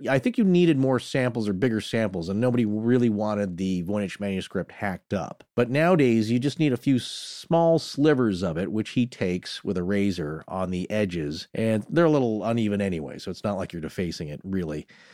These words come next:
But he was able to take some samples. So, yeah, prior to two thousand ten, that type of radiocarbon dating required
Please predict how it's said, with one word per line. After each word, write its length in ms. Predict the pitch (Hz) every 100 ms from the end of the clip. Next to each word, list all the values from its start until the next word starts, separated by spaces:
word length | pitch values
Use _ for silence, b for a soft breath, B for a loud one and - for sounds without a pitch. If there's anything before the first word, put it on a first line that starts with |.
| B -
But 160 | 110
he 80 | 120
was 100 | 107
able 220 | 131 135
to 80 | 113
take 220 | 147 135
some 440 | - 123 113 110 107 b b b _
samples. 500 | - 175 175 87 78
So, 220 | 131 113
yeah, 180 | 147 98
prior 260 | - 156 165
to 100 | 131
two 200 | 160 147
thousand 420 | 135 127 113 98
ten, 560 | - 190 135 120 127 123 b b b b
that 340 | 202 147 147 143
type 200 | 151 139
of 100 | 117
radiocarbon 760 | 131 127 117 - 123 117 107
dating 640 | 92 110 113 110 101 101 95 -
required 640 | 110 - 123 110 104 98